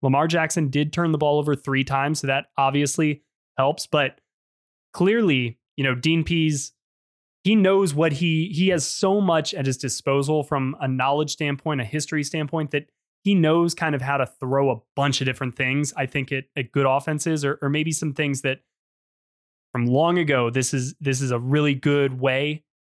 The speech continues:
handed down generation to generation, for you to stop this type of offense. And maybe he has a trick or two up his sleeve.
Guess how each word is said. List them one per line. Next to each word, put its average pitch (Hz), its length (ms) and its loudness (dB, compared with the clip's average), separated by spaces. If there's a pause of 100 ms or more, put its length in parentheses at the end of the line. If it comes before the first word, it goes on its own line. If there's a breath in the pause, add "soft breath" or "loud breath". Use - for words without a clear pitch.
(340)
handed 170 240 2
down 165 260 2
generation 165 480 2
to 156 60 0
generation, 147 680 0
for 131 480 -2 (840)
you 143 160 2
to 147 80 2
stop 127 380 -2
this 143 220 -2
type 135 200 -2
of 127 120 -4
offense. 123 560 -6 (100)
And 127 540 0 (1040)
maybe 160 200 2
he 180 120 4
has 185 180 2
a 175 60 0
trick 175 240 -2
or 156 60 2
two 160 220 2
up 143 80 0
his 139 140 0
sleeve. 123 340 -2